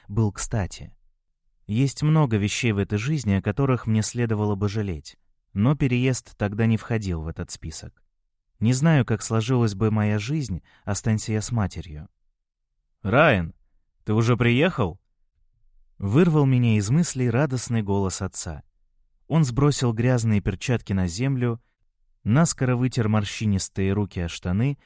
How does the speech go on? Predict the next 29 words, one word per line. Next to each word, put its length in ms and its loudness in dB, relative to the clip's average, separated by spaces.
и 100 -4
поспешил 540 0
заключить 560 -4
меня 220 2
в 60 0
объятия, 560 -2
похлопывая 680 0
крепкой 460 -2
ладонью 480 0
по 80 -6
спине. 480 -6
«Пап, 340 -2
мы 160 0
договорились 640 0
на 140 2
два. 300 -2
Сейчас 480 -2
половина 460 2
третьего», 580 -6
улыбнулся 600 -2
я. 240 -6
«В 80 -14
самом 340 2
деле? 420 0
Похоже, 440 2
я 120 4
потерял 400 2
счет 320 0
времени». 560 0